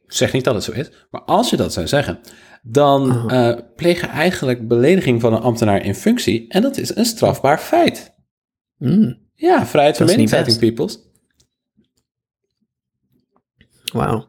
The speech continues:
Speaker 2: Ehm, dat is, eh, dat is heftig. Maar daar komen we, daar komen we op. Want we gaan het eerst hebben over de beeldenstorm die door Nederland raast.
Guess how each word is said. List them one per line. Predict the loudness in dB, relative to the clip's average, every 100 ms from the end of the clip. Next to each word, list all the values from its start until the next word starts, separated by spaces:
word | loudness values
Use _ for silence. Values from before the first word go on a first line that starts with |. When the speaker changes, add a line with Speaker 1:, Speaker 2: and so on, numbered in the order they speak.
| _ _
Speaker 2:
Ehm, | -8 -6 -6 -10 _ _ _ _ _ _ _ _ _ _ _ -16 -14 -14 -16 -20 _ _ _
dat | -8 -4
is, | -4 0
eh, | 2 2 -2 -6 _ _ _ _ _ _
dat | -10 -6
is |
heftig. | -6 -4
Maar | -2
daar | -2 2
komen | 2 4 2
we, | 2
daar | 0
komen | 2 2
we | 0
op. | 0
Want | -2
we |
gaan | 0
het | 0
eerst | 0 2
hebben | 0 2
over | 0 0
de | 2
beeldenstorm | 4 4 2 2 2 4
die | 4 4
door | 4 4
Nederland | 2 2 2 0
raast. | 0 0 0 -4